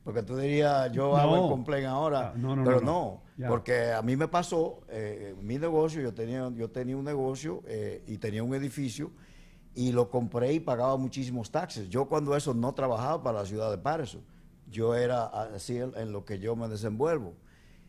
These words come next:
Speaker 1: Y me dijeron, no, cuando tú compres el edificio, pagaba noventa y cuatro mil dólares de, de impuestos, el edificio. Y no, que tú apelas de una vez y cuando ya eso se ventile, eh, te van a devolver todo el dinero.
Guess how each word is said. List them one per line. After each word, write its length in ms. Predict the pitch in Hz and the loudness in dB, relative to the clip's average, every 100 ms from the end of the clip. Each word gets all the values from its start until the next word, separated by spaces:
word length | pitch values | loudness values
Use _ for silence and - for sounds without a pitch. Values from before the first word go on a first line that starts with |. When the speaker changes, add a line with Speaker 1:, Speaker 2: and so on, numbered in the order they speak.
| - - - - 170 | -20 -20 -20 -16 -8
Speaker 1:
Y 360 | 185 196 196 | -4 -4 -2
me 120 | 175 165 | 2 4
dijeron, 500 | 156 160 160 160 165 | 6 6 4 2 -2
no, 260 | 240 247 | -2 0
cuando 200 | 185 147 | 0 0
tú 100 | 139 | -2
compres 300 | 170 175 175 | -4 0 2
el 100 | 165 | 2
edificio, 680 | 165 131 160 170 160 151 135 | 2 -2 -2 -2 0 0 0
pagaba 300 | 123 131 147 | 2 2 2
noventa 280 | 143 143 127 | 2 -2 -4
y 60 | 123 | -4
cuatro 320 | 135 120 120 | -4 -2 -2
mil 220 | 139 135 | -2 -2
dólares 360 | 131 135 123 107 | 0 0 0 -4
de, 120 | 101 | -6
de 160 | 107 | -6
impuestos, 640 | 104 - 165 - - - - 98 | -6 -2 -4 -4 -14 -20 -12 -4
el 140 | 107 | -2
edificio. 580 | 107 107 175 151 95 92 - - - - | -2 -2 -2 -4 -6 -12 -16 -20 -20 -2
Y 160 | 131 147 | 0 2
no, 240 | 202 208 | 2 2
que 120 | 160 | 0
tú 240 | 113 185 185 | 0 2 2
apelas 540 | 185 190 170 151 127 | 2 0 0 -4 -2
de 80 | 143 | -2
una 220 | 160 143 | 0 0
vez 400 | 165 185 180 - - - | 0 -2 -6 -12 -20 -10
y 400 | 135 139 139 139 | -2 0 2 0
cuando 920 | 117 139 135 131 131 131 127 123 120 117 | 2 2 2 2 4 4 4 2 2 0
ya 380 | 147 185 196 170 | -2 -2 -4 -4
eso 220 | 170 185 | -4 -6
se 120 | 170 156 | -4 -4
ventile, 600 | 131 113 202 160 143 - - - - - | -4 -6 -6 -6 -8 -10 -20 -20 -20 -8
eh, 280 | - 117 117 123 | -2 2 2 0
te 100 | 120 | -2
van 140 | 151 | -2
a 80 | 156 | -2
devolver 300 | 147 143 123 | -2 -2 -2
todo 180 | 143 135 | -2 -2
el 80 | |
dinero. 340 | 123 131 151 | -2 -4 -6